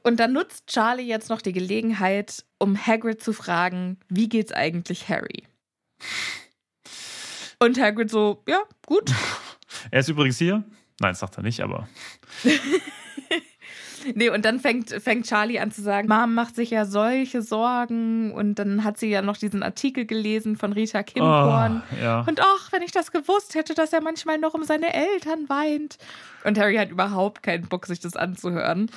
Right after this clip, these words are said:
Speaker 2: Aber da
Speaker 1: Und
Speaker 2: sehen wir
Speaker 1: verpisst
Speaker 2: halt
Speaker 1: sich
Speaker 2: wieder,
Speaker 1: einfach.
Speaker 2: wie wichtig noch der Tagesprophet als Informationsquelle ist, ne? Also,
Speaker 1: Auf jeden
Speaker 2: obwohl
Speaker 1: Fall, ja.
Speaker 2: Molly Weasley Harry echt gut kennt, ist es sofort ein Ding, was ihr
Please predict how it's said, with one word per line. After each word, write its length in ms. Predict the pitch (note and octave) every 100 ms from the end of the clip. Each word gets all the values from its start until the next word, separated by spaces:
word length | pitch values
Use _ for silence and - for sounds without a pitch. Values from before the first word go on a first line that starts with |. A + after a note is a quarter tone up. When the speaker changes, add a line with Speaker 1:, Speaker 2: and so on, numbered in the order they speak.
| -
Speaker 2:
Aber 140 | A#2+
da 80 | C3
Speaker 1:
Und 40 | C3
Speaker 2:
sehen 140 | D#3
wir 40 | F3
Speaker 1:
verpisst 280 | E3 D#3+
Speaker 2:
halt 220 | D3 C#3+ C#3
Speaker 1:
sich 100 | -
Speaker 2:
wieder, 220 | C#3 C3
Speaker 1:
einfach. 160 | D3 G3 A2
Speaker 2:
wie 260 | A#2 G#2+
wichtig 680 | A#2 C3+ - C3 C3 - - _ - - _ _
noch 360 | A2+ A2+ A2+ - _ _ -
der 80 | A2+
Tagesprophet 840 | A2+ A#2 A2+ - G#2 G#2 G#2 -
als 200 | A2 G#2
Informationsquelle 840 | G#2+ G#2+ G#2 - A2 G#2+ - G2
ist, 300 | - - A2+
ne? 300 | B2 D3 E3 -
Also, 480 | A2 A2 A2+ A2+ A2+ - - -
Speaker 1:
Auf 180 | F3+
jeden 240 | C3+ A#2+ A#2
Speaker 2:
obwohl 400 | A#2 E3+ G3 F#3+
Speaker 1:
Fall, 300 | F#3+ F3+ F#3
ja. 80 | - _ -
Speaker 2:
Molly 520 | A2+ A#2 C#3 D3+ D3+
Weasley 720 | B2+ B2+ A#2+ A2+ A2+ A#2 A#2
Harry 640 | A2 G#2 A2+ A2 A2 G#2+ - - _ _
echt 320 | D#3+ D#3+ - -
gut 240 | C3+ B2
kennt, 520 | B2 A2+ A2 A2 - - _ _ -
ist 220 | B2+ -
es 120 | A2+
sofort 540 | A2+ G#2 - B2+ B2+ A#2+
ein 100 | G#2
Ding, 300 | A2+ A2 F#2+
was 180 | F#2+
ihr 300 | - G1+ F2